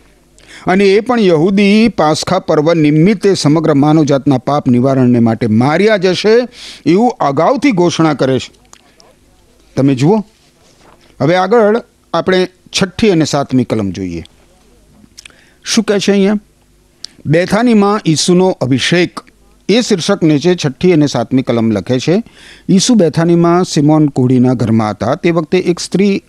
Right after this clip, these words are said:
આરસ પહાણની શીશીમાં ખૂબ કિંમતી અત્તર લઈને આવી. તેણે તે અત્તર ઈસુના જમતા હતા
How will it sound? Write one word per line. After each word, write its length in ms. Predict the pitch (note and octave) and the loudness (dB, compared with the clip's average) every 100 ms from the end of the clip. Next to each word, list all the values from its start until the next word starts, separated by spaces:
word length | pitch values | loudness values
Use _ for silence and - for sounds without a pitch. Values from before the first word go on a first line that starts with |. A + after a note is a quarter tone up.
| _ C3 | _ -6
આરસ 380 | D3+ F#3+ - - | -2 -2 -2 0
પહાણની 360 | D3 D#3 D#3+ | 2 4 2
શીશીમાં 500 | C#3+ C3+ - C3+ C#3 | 0 -2 -2 0 0
ખૂબ 280 | C#3 - A#3 - | -2 -4 -4 -2
કિંમતી 460 | F#3+ G3 F#3+ G#3+ D4+ | 0 0 2 0 0
અત્તર 340 | D3 - D#3+ C#3 | -4 -2 -2 0
લઈને 260 | C3 C3 | 2 0
આવી. 300 | A2+ A2+ A#2 - _ _ _ - - - - _ _ _ _ _ _ _ | 0 -2 -6 -12 _ _ _ -20 -20 -20 -20 _ _ _ _ _ _ _
તેણે 220 | F3+ G3+ | -2 0
તે 140 | A#3 A3 | 0 0
અત્તર 280 | F3+ G3 F3 | 0 0 0
ઈસુના 400 | - E3+ E3+ D#3+ | 2 2 2 0
જમતા 400 | C#3 C3+ B2 D3+ | 0 0 0 -2
હતા 460 | C3+ A#2+ B2 F#3 | -2 -2 -2 -4